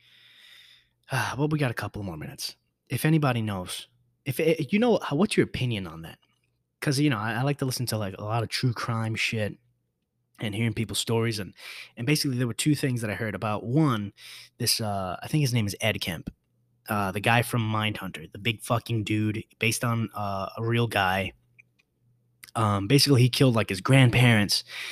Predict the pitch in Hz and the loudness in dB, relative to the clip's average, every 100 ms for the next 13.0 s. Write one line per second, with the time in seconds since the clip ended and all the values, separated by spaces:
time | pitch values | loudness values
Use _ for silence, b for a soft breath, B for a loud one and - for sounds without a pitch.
0 | B B _ 117 113 107 101 95 - 98 | B B _ 2 4 4 2 0 -2 -4
1 | 92 104 113 120 135 131 98 - 143 127 | -2 2 2 6 6 6 4 2 4 4
2 | - 131 120 113 110 110 110 104 127 131 | 4 4 4 4 2 2 2 4 6 8
3 | 127 127 123 B B B - 113 117 113 | 10 8 4 B B B -4 0 2 4
4 | 107 104 123 123 127 120 113 - - 113 | 4 4 4 4 4 4 2 -2 2 4
5 | - - 120 110 107 98 95 _ 78 104 | 6 4 4 2 2 0 -2 _ -8 -4
6 | 98 90 107 98 107 107 123 101 101 151 | -2 2 2 4 2 6 6 4 2 8
7 | 147 131 127 120 - 104 117 117 104 113 | 8 8 6 6 4 4 2 2 2 2
8 | 104 117 185 - 90 95 95 101 101 107 | 2 4 2 0 -2 0 2 2 2 2
9 | 120 131 160 170 175 139 151 123 156 147 | 4 6 6 6 4 4 2 6 8 8
10 | 135 - 147 143 120 127 135 117 131 135 | 4 6 8 8 6 4 4 4 4 4
11 | 139 B B B B B 147 147 131 139 | 2 B B B B B 0 2 2 4
12 | 233 294 214 135 - - 90 95 143 | 6 6 6 4 4 2 0 2 2